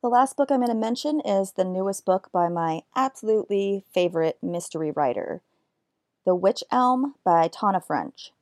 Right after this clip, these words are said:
I know that if you know me at all, I've probably gone on and on about my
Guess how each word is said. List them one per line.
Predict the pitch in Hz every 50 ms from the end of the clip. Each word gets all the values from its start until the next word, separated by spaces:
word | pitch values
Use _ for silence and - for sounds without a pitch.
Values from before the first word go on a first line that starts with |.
| _ _ _ _ _ _ _ _ _ _ _ _ _ _ _ _ _ _ _ _ _ _ -
I | 185
know | 208 233 233 254 262
that | 247 240 226 226 226 226 -
if | 208 202 196 - -
you | 208 208 208 214 214 214 220 208 _
know | - 185 185 196
me | 214 233
at | 254 247
all, | 214 185 185 185 190 214 - -
I've | 170 180 190 -
probably | - - 185 190 190 185 190 190
gone | 190 - 165 165 165 -
on | - 151 151 180
and | 202 202
on | - 160 165 165
about | 175 170 - 151 156 - -
my | 165 156 165 175